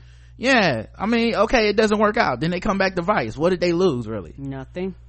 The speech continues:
Speaker 1: So, I don't know, man. It's just such a weird aside to have at the time, but, you know, we'll see. I guess she's paid to,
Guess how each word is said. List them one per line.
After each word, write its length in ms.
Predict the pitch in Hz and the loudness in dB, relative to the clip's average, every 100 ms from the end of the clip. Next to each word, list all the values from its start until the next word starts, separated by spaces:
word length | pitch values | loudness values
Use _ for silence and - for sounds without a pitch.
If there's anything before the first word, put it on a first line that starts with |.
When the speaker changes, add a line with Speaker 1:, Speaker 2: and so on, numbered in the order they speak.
| - | -18
Speaker 1:
So, 180 | - 160 | -4 -2
I 200 | 131 220 | 2 2
don't 160 | 220 | 4
know, 220 | 240 175 135 | 4 4 2
man. 180 | 160 | -2
It's 100 | 214 | -2
just 160 | 247 220 | -4 -6
such 180 | 220 185 | -4 -2
a 80 | 135 | -2
weird 640 | 143 160 156 151 131 - - - - 123 | 0 0 0 0 -2 -6 -16 -20 -12 -8
aside 540 | 131 139 143 147 135 | -6 -2 0 2 0
to 60 | 143 | -2
have 260 | 151 147 147 | 0 0 -2
at 80 | 143 | -6
the 80 | 156 | -6
time, 420 | 156 156 156 143 | -4 -2 -2 -2
but, 440 | 143 135 127 120 - - - - - - - | -2 -2 -4 -6 -12 -20 -20 -20 -20 -20 -10
you 160 | 147 190 | -2 2
know, 340 | 185 190 208 - | 4 4 0 -6
we'll 280 | 135 202 214 | 2 4 4
see. 220 | 175 165 | 2 2
I 100 | 165 | 2
guess 460 | 175 170 - - - | 2 -2 -4 -14 -8
she's 260 | 147 165 | -6 -4
paid 360 | - 156 156 147 | -2 0 0 -2
to, 200 | 143 139 | -4 -4